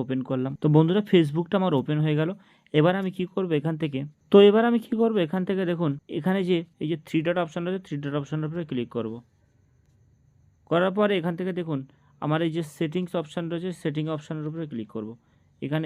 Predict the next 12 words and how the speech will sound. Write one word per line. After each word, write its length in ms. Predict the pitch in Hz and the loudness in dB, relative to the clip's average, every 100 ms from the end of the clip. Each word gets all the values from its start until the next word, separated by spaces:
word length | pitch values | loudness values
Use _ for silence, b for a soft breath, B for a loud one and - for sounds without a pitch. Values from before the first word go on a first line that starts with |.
| - 151 | -4 -4
এই 80 | 139 | -4
যে 60 | 156 | -6
সেটিং 220 | 156 139 147 147 | -8 -4 -4 -6
অপশন 220 | - 151 151 | -8 -6 -4
রয়েছে, 240 | 156 185 208 b b b _ - | -6 -8 -12 b b b _ -10
এই 60 | 143 - | -8 -4
সেটিং 260 | 143 165 170 | -4 -4 -6
অপশনের 340 | 156 151 156 151 | -8 -6 -6 -4
উপরেই 240 | 147 165 220 - _ _ _ _ _ - | -4 -6 -8 -10 _ _ _ _ _ -10
ক্লিক 200 | 117 - | -10 -8
করব। 160 | 110 110 - - | -14 -14 -6 0
করার 220 | 185 | 0